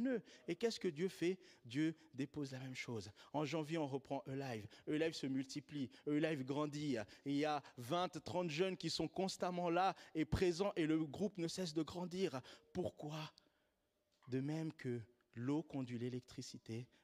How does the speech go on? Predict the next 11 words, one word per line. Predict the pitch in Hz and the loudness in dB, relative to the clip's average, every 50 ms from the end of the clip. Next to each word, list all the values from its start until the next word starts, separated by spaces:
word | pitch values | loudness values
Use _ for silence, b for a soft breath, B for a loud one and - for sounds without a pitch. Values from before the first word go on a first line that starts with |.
| b - | b -6
la | 120 104 | -4 -4
loi | 107 117 120 | -2 -2 -4
de | 120 113 | -4 -4
l'honneur | 117 117 113 113 107 107 110 110 107 b b b b - | -4 -4 -4 -4 -4 -4 -4 -6 -6 b b b b -12
transfère | - 123 117 120 - - - 120 120 120 123 | -10 -8 -8 -6 -8 -8 -6 -8 -8 -6 -8
l'onction | 117 104 107 107 - - - - 107 101 101 104 b b b b - | -8 -8 -8 -8 -8 -10 -10 -10 -10 -10 -10 -12 b b b b -14
vers | 98 98 95 95 98 92 - b b b b - | -8 -6 -6 -4 -6 -8 -10 b b b b -8
une | 107 107 104 | -8 -4 -4
autre | 101 107 - - 101 | -6 -4 -4 -6 -6
personne, | - - 98 104 - - - 92 90 87 90 | -6 -8 -8 -8 -8 -8 -6 -8 -8 -8 -8
hein. | 92 98 104 | -10 -10 -10